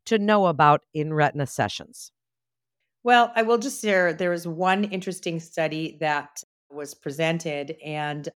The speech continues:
Speaker 2: you know, mind you, we have to be careful how much we can actually draw upon, but what it did find was that, and we are learning more and more through A I that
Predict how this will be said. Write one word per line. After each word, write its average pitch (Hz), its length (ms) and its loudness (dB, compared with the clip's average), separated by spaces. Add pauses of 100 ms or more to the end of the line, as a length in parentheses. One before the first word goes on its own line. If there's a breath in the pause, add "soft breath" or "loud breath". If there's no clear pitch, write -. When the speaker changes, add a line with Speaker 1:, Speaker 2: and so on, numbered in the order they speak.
(140)
Speaker 2:
you 190 60 -4
know, 175 120 2
mind 165 260 -2
you, 165 60 -4
we 160 120 -8
have 151 200 -12
to - 80 -14
be 156 80 -14
careful 233 680 0
how 190 120 -4
much 190 320 -6 (240)
we 156 160 -10
can 151 100 -8
actually 147 300 -8
draw 175 300 2
upon, 147 400 -6
but 151 240 -4
what 196 140 0
it 220 120 -4
did 180 200 -2
find 156 560 -6
was 151 260 -10
that, 147 240 -4 (520 soft breath)
and 196 180 0
we 226 140 -2
are 269 300 2
learning 196 460 2
more 170 240 2
and 165 100 -2
more 165 560 0 (240)
through 202 440 2
A 160 200 -2
I 156 480 0
that 147 300 -8